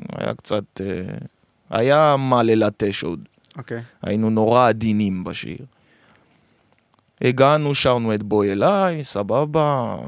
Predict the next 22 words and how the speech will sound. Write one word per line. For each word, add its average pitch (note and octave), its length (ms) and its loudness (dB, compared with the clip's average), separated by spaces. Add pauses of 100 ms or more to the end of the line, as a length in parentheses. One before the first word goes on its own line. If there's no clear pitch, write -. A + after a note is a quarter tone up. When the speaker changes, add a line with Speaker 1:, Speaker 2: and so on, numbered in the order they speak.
(600)
Speaker 1:
הם B2 280 -4
אהבו G#2+ 460 -2
את A2 100 -8
מה G#2 160 -4
שהם G2+ 280 -8
שמעו, F3 760 -4 (160)
עוד A2+ 220 -10
להקות G#2+ 480 -4
באו, D3+ 540 0
נבחנו, C#3 720 -6 (920)
שרו, A3+ 840 -2
וחיכינו G3+ 580 -2
בחוץ, F3+ 520 0
אתה C3 80 -6
יודע, B2+ 220 0
לקבל G#2+ 440 -4
תשובה. D2 340 -10 (600)
בסוף - 880 -4 (240)
אמרו B2+ 260 -6
לנו, B2+ 680 -6 (160)
"תקשיבו, C#3+ 600 -8
התקבלתם, D#3 920 -4